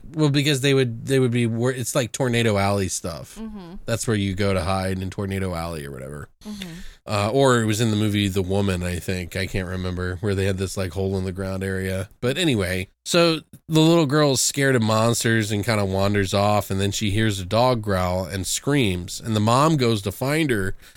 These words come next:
Speaker 1: but she can't find Esperanza, which, by the way, means hope in Spanish.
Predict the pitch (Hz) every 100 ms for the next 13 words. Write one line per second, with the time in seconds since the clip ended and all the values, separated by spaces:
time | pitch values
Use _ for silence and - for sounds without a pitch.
0 | - - 131 - 120 - 139 127 - 117
1 | 127 131 113 - 131 - - 117 101 107
2 | 127 135 117 95 85 87 139 - 131 131
3 | 113 110 113 98 98 90 - 104 90 -
4 | 104 90 - - 92 71 73 65 64 50
5 | - - - - - - -